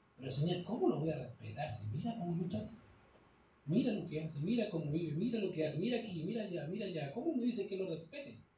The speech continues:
¿Cómo lo hago?". Y Dios te dice, "Fácil. Pero, Señor, es que eso es imposible. Para ti es imposible, para mí no".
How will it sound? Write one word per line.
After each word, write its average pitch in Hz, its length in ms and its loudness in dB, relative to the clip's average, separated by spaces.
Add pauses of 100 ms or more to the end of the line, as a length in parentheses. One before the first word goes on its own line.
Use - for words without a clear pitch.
(2000)
¿Cómo 330 260 10
lo 226 120 12
hago?". - 380 8 (2250)
Y 165 80 -14
Dios 247 200 -4
te 196 120 -8
dice, 190 500 -2
"Fácil. - 340 -10 (680)
Pero, 196 160 4
Señor, 233 280 8
es - 120 4
que 247 80 10
eso 240 120 8
es 226 100 6
imposible. 226 580 6
Para 127 260 -4
ti 247 140 -2
es 170 100 -4
imposible, 170 500 -2
para 135 200 -6
mí 156 120 -4
no". 247 160 -6